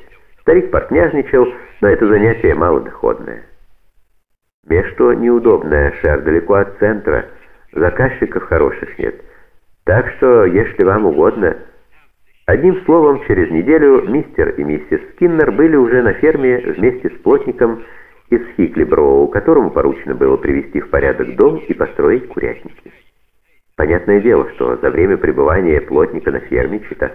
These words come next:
Скиннер успела обсудить с ним характер и поведение мистера Бенсингтона со всех сторон. "Я его ещё плохо знаю", — говорил мистер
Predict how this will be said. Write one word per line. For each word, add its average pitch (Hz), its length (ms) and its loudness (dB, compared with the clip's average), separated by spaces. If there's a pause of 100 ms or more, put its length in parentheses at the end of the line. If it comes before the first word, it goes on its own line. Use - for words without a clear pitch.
Скиннер 67 460 -8
успела 90 420 0
обсудить 92 540 -4
с - 40 -12
ним 98 120 -2
характер 87 560 -2
и 95 120 -6
поведение 98 640 0
мистера 104 380 -2
Бенсингтона 67 800 -4 (440)
со 80 100 -2
всех - 300 -4
сторон. 65 340 -4 (1300)
"Я 131 280 2
его 139 300 4
ещё 131 380 2
плохо 131 460 2
знаю", — 85 440 2
говорил 80 340 4
мистер 82 420 -2